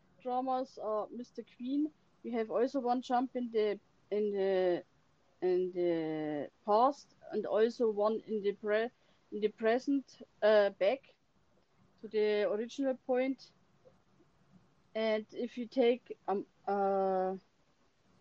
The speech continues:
Splash Splash Love is also a Korean drama. Lufthof Prince is jumping in the future. Yes, in the future. Mister Queen is jumping in the past,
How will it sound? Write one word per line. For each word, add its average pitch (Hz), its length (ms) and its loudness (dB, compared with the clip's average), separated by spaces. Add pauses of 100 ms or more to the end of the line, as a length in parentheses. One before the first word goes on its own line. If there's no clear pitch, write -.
(460)
Splash - 840 0
Splash 220 460 -6
Love 240 220 -2 (120)
is - 160 -12
also 254 420 -2
a 247 140 -2
Korean 254 400 -8
drama. 254 480 -2 (680)
Lufthof 285 340 -4 (180)
Prince 269 300 -6
is 233 120 -16
jumping 240 540 -4
in 214 140 -6
the 185 260 -4 (520)
future. 370 680 -2 (1000)
Yes, 226 300 -2
in 226 100 -6
the 202 80 -10
future. 285 580 2 (680)
Mister 254 360 0
Queen 254 420 0
is 233 140 -2
jumping 233 440 2
in 226 120 0
the 208 80 4
past, 247 580 4